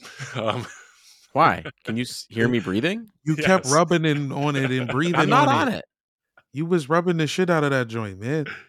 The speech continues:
Speaker 2: God damn it. I'm
Speaker 1: Uh,
Speaker 2: not. I haven't been touching it since you texted me about it.
Speaker 3: Peter,
Speaker 1: Peter's
Speaker 3: you
Speaker 1: that
Speaker 3: had the volume
Speaker 1: microphone
Speaker 3: on max.
Speaker 1: cocaine 'cause it's, uh, it's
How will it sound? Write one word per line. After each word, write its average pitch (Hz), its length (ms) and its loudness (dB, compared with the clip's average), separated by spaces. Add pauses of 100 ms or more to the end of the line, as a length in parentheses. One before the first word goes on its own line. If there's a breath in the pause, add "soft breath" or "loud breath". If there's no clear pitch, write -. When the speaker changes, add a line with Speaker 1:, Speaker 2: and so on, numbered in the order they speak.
(600)
Speaker 2:
God 180 140 -12
damn 85 220 -14
it. 90 120 -12 (300)
I'm 151 320 -4
Speaker 1:
Uh, 135 40 -2
Speaker 2:
not. 208 380 -2
I 117 100 0
haven't 208 260 -2
been 190 100 -6
touching 196 320 -2
it 160 120 -6 (140)
since 160 240 -6
you 160 80 -4
texted 196 300 -2
me 95 120 -6
about 62 240 -10
it. - 160 -20
Speaker 3:
Peter, 143 180 -2
Speaker 1:
Peter's - 20 2
Speaker 3:
you - 40 0
Speaker 1:
that 135 80 2
Speaker 3:
had - 100 0
the 131 140 2
volume 196 280 4 (200)
Speaker 1:
microphone 170 140 0
Speaker 3:
on 131 80 4
max. - 100 0
Speaker 1:
cocaine 120 400 0
'cause 101 220 -4
it's, - 180 -12
uh, 92 480 -4
it's 90 200 -14